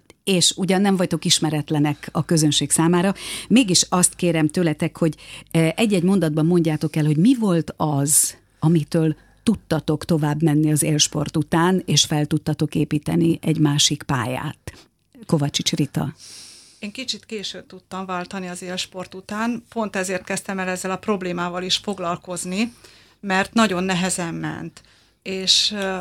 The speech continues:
Speaker 2: aki nekem ebbe támogatást adott, az a család. Én élsport után rögtön férhez mentem, gyerekeket szültem,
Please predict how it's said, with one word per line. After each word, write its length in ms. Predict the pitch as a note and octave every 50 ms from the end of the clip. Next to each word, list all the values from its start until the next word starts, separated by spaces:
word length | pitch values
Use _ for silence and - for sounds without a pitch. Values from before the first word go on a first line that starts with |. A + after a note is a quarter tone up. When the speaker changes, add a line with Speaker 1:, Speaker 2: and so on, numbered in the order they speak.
| - _
Speaker 2:
aki 220 | - F#3+ - - A3+
nekem 320 | A3 A3 A3 - G#3+ G3
ebbe 200 | G3 F#3+ F3+ F#3+
támogatást 760 | F#3 - A3 G#3+ G#3 G3 F#3 F#3 F3 - - F3 F3 - -
adott, 300 | F#3+ F3+ F3 E3+ - -
az 100 | F#3 -
a 80 | F3 E3
család. 520 | - - G3 F3+ F3+ F#3+ G#3 A3+ A#3+ G#3+
Én 100 | G3+ F#3
élsport 460 | F#3+ G3 G3 - - - F#3 F3 -
után 220 | F#3 - - F3 F3+
rögtön 360 | F#3+ F#3 - - F3+ D#3+ D#3+ -
férhez 360 | - F#3+ F#3+ F#3 F#3+ F3+ -
mentem, 340 | F#3+ F3 E3+ - - F#3 F3
gyerekeket 540 | F3+ F#3+ F#3 F#3 - F#3 - - F3+ E3+
szültem, 520 | - - G3 F#3+ F#3 F#3+ - A#3 A#3 B3